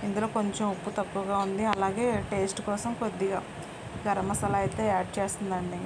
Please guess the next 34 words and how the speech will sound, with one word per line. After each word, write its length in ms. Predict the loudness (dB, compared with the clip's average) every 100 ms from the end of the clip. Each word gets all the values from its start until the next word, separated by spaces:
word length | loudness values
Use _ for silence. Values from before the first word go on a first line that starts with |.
| -4
ఫస్ట్ 240 | -2 0 0
అయితే 420 | 0 2 2 2 -2 -6 -8 -8 -2 0
జీలకర్ర, 340 | 2 4 2
ధనియాల 320 | 2 2 0
పొడి 220 | 0 0
కొద్ది 240 | 0 -2 0
కొద్దిగా 320 | -2 0 2
వేసింది. 540 | 4 2 -2 0 0
ఇప్పుడు 300 | 0 -2 -2
కొంచెం 480 | 0 -2 -2 -2 -4 0
గరం 180 | 0 2
మసాలా 260 | 2 4 4
అయితే 180 | 4
యాడ్ 260 | 2 2 0
చేస్తుంది. 360 | 0 0 -2 0
తర్వాత 640 | 2 4 2 2 2 2 -2 -6 -6 -4 -2 0
కొద్దిగా 220 | 2 2
కరివేపాకు 560 | 4 4 4 2 0
కూడా 180 | 2 4
యాడ్ 340 | 4 2 2 0
చేసి 200 | 2 0
ఇంకా 200 | 2 2
కొంచెం 300 | 2 2 0
మగ్గించుకుంటుందండి. 840 | 0 -2 -2 -2 0 0 0 -2
దగ్గరికి 440 | 0 0 0 -2
అయితే 140 | 0 0
వచ్చేసింది. 480 | 0 2 2 2 0
ఇంకా 280 | 0 -2 -2 -8 -8 -4 2
టూ 80 | 2
మినిట్స్లో 380 | 2 0 0
కర్రీ 260 | 4 4 4
అయితే 260 | 2 2 0
ప్రిపేర్ 340 | 0 2 2
అయిపోతుందండి. 760 | 2 0 -2 0 0 0 -2